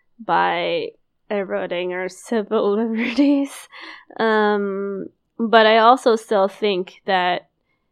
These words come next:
he's still our best option coming into next year's election. I don't see any other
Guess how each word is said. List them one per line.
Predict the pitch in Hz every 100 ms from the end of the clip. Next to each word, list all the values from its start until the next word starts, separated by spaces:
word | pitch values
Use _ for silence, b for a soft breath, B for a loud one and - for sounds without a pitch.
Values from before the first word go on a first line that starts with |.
| _
he's | - 220
still | - 208 185
our | 170 170
best | 175 185 180 - - -
option | 180 160 - 202 190 180 175 - _ -
coming | - 175 170 165
into | 165 185 - 190
next | 180 175 -
year's | 190 -
election. | - 185 185 - 254 294 _ _ _ _ _ - -
I | 190 180 180 180 196 -
don't | 202 185 170
see | - - 190 165
any | 170 170
other | 156 147 190 180